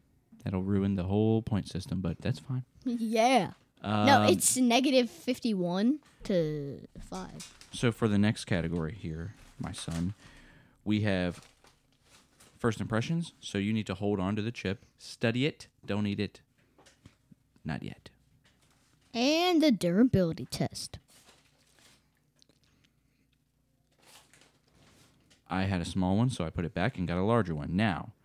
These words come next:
Speaker 2: Durability test.
Speaker 1: this, if you compared it to another chip, Lay's, does it seem kinda just like a
Speaker 2: Kettle.
Speaker 1: Kettle? This
Speaker 2: It's
Speaker 1: isn't
Speaker 2: kettle cooked.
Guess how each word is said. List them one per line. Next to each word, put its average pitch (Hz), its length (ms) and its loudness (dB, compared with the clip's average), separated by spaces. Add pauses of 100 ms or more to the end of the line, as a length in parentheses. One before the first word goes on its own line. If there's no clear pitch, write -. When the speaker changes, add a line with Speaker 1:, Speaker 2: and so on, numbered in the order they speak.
(220)
Speaker 2:
Durability 196 420 6
test. - 280 0 (200)
Speaker 1:
this, 127 540 -4 (200)
if 110 200 -4
you 120 120 -2
compared 110 400 0
it 98 80 -2
to 110 120 -2
another 95 280 0
chip, - 380 -2 (1700)
Lay's, 127 420 -4 (800)
does 104 120 -8
it 87 60 -6
seem 107 200 -4
kinda 98 260 -2
just 95 140 0
like 269 100 10
a 233 40 10
Speaker 2:
Kettle. 185 220 2 (440)
Speaker 1:
Kettle? 160 300 2
This 180 160 -6
Speaker 2:
It's - 140 0
Speaker 1:
isn't 220 100 -2
Speaker 2:
kettle 247 240 8
cooked. - 400 -4